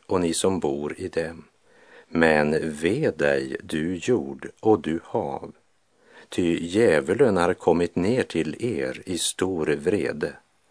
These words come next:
eftersom han vet att hans tid är kort." Kristi fullbordade verk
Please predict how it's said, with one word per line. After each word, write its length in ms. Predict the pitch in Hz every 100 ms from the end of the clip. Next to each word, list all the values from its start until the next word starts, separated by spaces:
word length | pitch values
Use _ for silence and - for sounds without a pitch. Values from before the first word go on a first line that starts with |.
| -
eftersom 580 | 101 - 76 - 80 73
han 320 | 80 95 87
vet 480 | 80 120 69 69 71
att 200 | 67 -
hans 520 | - 127 85 73 -
tid 440 | - 71 65 - - -
är 180 | 76
kort." 480 | - - 95 - - - _ _ _ _ _ _ _ _ _ _ _ _ _
Kristi 640 | - 120 117 110 - 92 104
fullbordade 840 | - 110 78 71 76 78 85 90
verk 640 | 82 85 82 120 - -